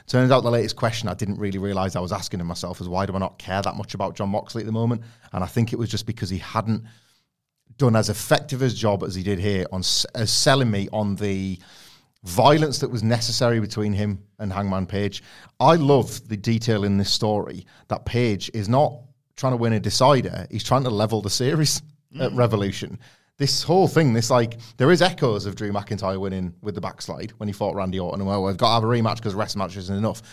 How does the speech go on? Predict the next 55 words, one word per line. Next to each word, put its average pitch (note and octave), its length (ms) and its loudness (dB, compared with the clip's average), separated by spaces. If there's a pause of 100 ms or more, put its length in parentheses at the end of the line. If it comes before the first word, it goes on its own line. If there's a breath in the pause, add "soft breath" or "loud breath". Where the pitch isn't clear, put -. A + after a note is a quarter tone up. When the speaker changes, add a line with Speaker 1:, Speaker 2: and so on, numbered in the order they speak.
(220 loud breath)
Speaker 1:
Moxley A#2 420 -2
addressed - 360 -4
that A#2+ 180 -2 (380)
here A#2 180 0
within G#2+ 160 2
the G2+ 40 2
body G2+ 240 0
of F#2 40 -2
the F#2 120 -4
promo. A2 220 2
He's A2+ 160 0
like, G2+ 220 0 (160 loud breath)
he's A2+ 100 -4
telling D3 240 6
you B2+ 100 6
the A2 80 4
job A2 220 4
is G#2 100 0
done, A2 280 2
but F#2+ 160 -4
he's G2+ 240 -4 (320 loud breath)
tasted A#2+ 400 0
his A2 100 -2
own G#2+ 220 0
blood A2 180 2
and G2 80 -2
he's G2 120 -4
made G#2+ 140 -4
him G2+ 80 -2
realise, G2 320 -2
"Oh, G#2+ 80 0
there's G2 200 -2
another G2+ 260 0
job G2+ 240 -4
to - 100 -8
do A2 200 2
here." F#2 260 -4 (300 loud breath)
And G2+ 120 0
I G2 140 2 (160)
love G2+ 460 0 (160)
getting A2+ 240 -4
to A2+ 120 -8
do G2+ 200 -4
the F#2+ 100 -4
work. G#2 380 0 (340 loud breath)
And G#2+ 140 -2
I A2 80 0
just - 200 -2
thought C3 140 6
that A#2 140 2
was A#2 300 0 (360)
a A2+ 100 -2
nice A#2 500 6
way G#2+ 400 0 (320 loud breath)
to G2 380 4